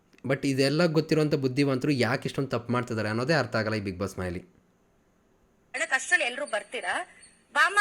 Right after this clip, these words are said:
Speaker 2: ನೀನ್ ಮತ್ತೆ ಇನ್ನೊಂದ್ಸಲ ನೀನ್ ಏನ್ ಮಾಡಿದ್ ಮಾಡು" ಅಂತ ಸೀರೆ ನೆತ್ಬಿಟ್ಟು ಹಿಂಗಿಂಗ್ ಅಂತಾಳೆ.
Speaker 1: So ಇವಾಗ ಕಾಲ್ನ ಅಲ್ಲಿ ಏನ್, ಈಗ ಏನ್ ಗೊತ್ತಾ, ರಕ್ಷಿತಾ ಶೆಟ್ಟಿ ಆ ಥರ ಮಾಡಿರೋದನ್ನ ಇವ್ರು ತಪ್ಪಾಗೂ ಅರ್ಥ ಮಾಡ್ಕೊಂಡಿರ್ಬೋದು.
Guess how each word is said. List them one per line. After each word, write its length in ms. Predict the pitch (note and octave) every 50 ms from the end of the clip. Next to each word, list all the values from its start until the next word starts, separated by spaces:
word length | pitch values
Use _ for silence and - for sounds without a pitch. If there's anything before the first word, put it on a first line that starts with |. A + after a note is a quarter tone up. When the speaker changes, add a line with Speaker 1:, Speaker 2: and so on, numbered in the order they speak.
| G4+
Speaker 2:
ನೀನ್ 180 | G4 F#4 E4+ D#4
ಮತ್ತೆ 320 | C#4+ C#4+ - - F#4+ F#4
ಇನ್ನೊಂದ್ಸಲ 420 | E4 D#4 D#4+ D#4+ D#4 - D#4 D4+ E4 F4
ನೀನ್ 180 | D#4+ D4 C4 B3
ಏನ್ 240 | C4 D4 D#4+ E4+
ಮಾಡಿದ್ 280 | E4 D#4 C#4+ D4 A#3 A#3+
ಮಾಡು" 240 | B3 B3 C4 B3+ B3
ಅಂತ 100 | A#3+ D#4+ E4+
ಸೀರೆ 400 | - - - E4 E4+ F#4 F#4+ F4
ನೆತ್ಬಿಟ್ಟು 360 | D4+ C4 - - E3+ - - C4
ಹಿಂಗಿಂಗ್ 240 | A3+ A3 G#3+ G#3
ಅಂತಾಳೆ. 540 | F#3+ F#3+ G3 - G3 F3 E3 - - - - _ - - - - _ _ - -
Speaker 1:
So 80 | - D#3+
ಇವಾಗ 240 | C#3+ C3+ C3+ A#2+ A2+ A#2 D3+ F#3+
ಕಾಲ್ನ 480 | F#3+ - - - G2 G2+ G#2+ A2+ B2 C3
ಅಲ್ಲಿ 300 | C3+ C3+ B2+ B2+ A#2 G2+
ಏನ್, 360 | G#2 A2+ B2 A#2+ A2 A#2 A#2 - _ _ _ _ - - -
ಈಗ 120 | G2+ F#2+
ಏನ್ 260 | A2 A#2 A2+ A#2 C3
ಗೊತ್ತಾ, 440 | A#2 A2 G2+ - G#2+ A2 A2 G#2 F#2 F#2+
ರಕ್ಷಿತಾ 340 | G#2 G2+ - A#2+ A2 A#2+ A#2
ಶೆಟ್ಟಿ 260 | A2+ B2+ C3+ A2+ A#2
ಆ 40 | A2
ಥರ 140 | - G#2+ G#2
ಮಾಡಿರೋದನ್ನ 520 | G2+ G2 G2+ G#2 G#2 G#2+ G2+ G2 G2+ A2
ಇವ್ರು 180 | A#2+ A#2 A2 -
ತಪ್ಪಾಗೂ 400 | - F2+ - - A2 G#2+ A2+ A#2+
ಅರ್ಥ 180 | G#2+ G2+ -
ಮಾಡ್ಕೊಂಡಿರ್ಬೋದು. 720 | A2 G#2+ G#2 G2 - G#2 G2+ G2 F#2+ F2+ G2 F2+ F#2 F2+